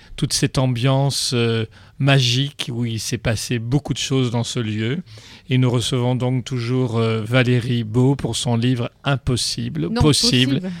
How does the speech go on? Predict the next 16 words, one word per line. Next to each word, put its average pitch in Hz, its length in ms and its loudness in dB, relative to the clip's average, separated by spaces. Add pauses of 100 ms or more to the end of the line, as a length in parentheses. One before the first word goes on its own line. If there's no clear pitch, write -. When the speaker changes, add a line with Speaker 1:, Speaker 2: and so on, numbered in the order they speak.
(160)
Speaker 1:
Euh, 156 160 0 (160)
j'ai 139 160 6
fait 143 140 2
un 135 60 6
lapsus, 139 600 0 (180)
Possible 147 440 2
avec 123 240 0
un 127 100 0 (140)
S. 135 400 2 (720)
Et, 117 580 0 (320)
et 113 880 -12
toujours 127 380 2
avec 113 180 2
Jérémy, 120 580 0
Mauricio 127 720 -2
et, 113 220 -6